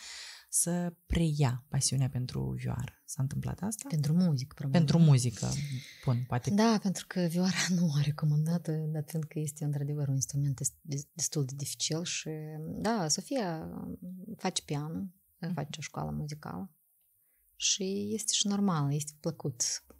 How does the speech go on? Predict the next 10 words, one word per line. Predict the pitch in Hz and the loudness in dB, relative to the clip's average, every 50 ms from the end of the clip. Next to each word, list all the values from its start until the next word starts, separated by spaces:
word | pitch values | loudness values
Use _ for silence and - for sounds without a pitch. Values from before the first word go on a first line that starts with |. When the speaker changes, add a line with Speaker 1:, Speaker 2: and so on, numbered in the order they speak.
| _ _ _ _ _ _ | _ _ _ _ _ _
Speaker 2:
Fac | - - - - - | -4 -2 -2 0 0
ansamblu | 131 127 - - 196 233 220 185 175 | -2 -2 -2 -2 0 0 0 0 -2
deseori | 151 151 - - 160 160 160 | -4 -6 -4 -4 -2 -4 -4
acasă, | 156 151 - 160 156 147 - - - 151 | -4 -6 -8 -8 -8 -8 -8 -10 -10 -8
se | 147 - - - - | -8 -8 -8 -8 -6
cântă. | - 190 190 185 - 160 | -4 -4 -2 -2 0 -2
Speaker 1:
Și | 151 151 | 0 0
aveți | 147 214 214 - - | 0 0 0 0 2
muzică | 202 170 135 - - - - - _ _ _ _ _ - - - | 2 2 2 0 -4 -14 -20 -20 _ _ _ _ _ -20 -10 -6
acasă. | - 180 - 160 - - - - | -6 -4 -4 -4 -6 -6 -8 -10